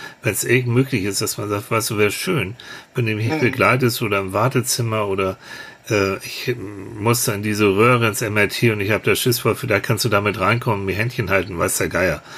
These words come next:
Speaker 1: Also, dass man auch da wirklich, ähm, guckt,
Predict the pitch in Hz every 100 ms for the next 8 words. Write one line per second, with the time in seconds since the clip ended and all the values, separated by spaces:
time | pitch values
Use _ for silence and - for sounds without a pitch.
0 | - - - - - 101 104 - 120 104
1 | - 101 110 117 117 107 135 104 107 95
2 | - - - - 135 120 - -